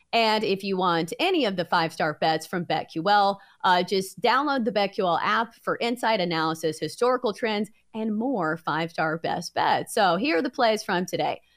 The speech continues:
They've got the A's and the Astros under nine and a half, the Royals, White Sox under nine and a half as well. So a couple of totals for the Donkster. And one would think eventually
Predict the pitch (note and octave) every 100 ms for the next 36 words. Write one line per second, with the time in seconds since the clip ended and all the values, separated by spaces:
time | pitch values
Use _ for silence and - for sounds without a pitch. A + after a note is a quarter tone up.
0 | _ - A3 G#3+ G#3+ F#3 F3 F3+ F3+ B3
1 | D#4 D#4 - C#4+ C4+ G#3+ F3+ - D#3+ C#3+
2 | D#3 _ _ - B3 D#4 E4+ D#4+ C4 A#3+
3 | G#3+ G3 F3 D#3 - F#3+ - F3+ F#3+ F3+
4 | F3+ E3+ E3 F#3+ - E4 - D#3 E3 -
5 | _ _ - B3 D4+ D#4+ E4 D4+ A#3 G#3+
6 | G#3+ G3+ F3 E3+ D#3+ E3 D#3 D#3 G#3 C#4
7 | C#4 C4+ A3+ F3+ E3 E3+ - D3+ D3+ -
8 | D4 D#4 D4+ D4+ _ _ _ _ A3+ B3
9 | B3+ B3+ A#3+ A3 A3 F3+ F#3+ F3 E3 -
10 | D#3+ D#3 - D3+ _ _ _ _ - F#3
11 | F#3 E3+ D#3+ E3+ E3 A3 C4+ B3+ D4 A3+
12 | B3+ B3+ A#3 B3+ D#4 - E3+ D#3+ D3+ D3+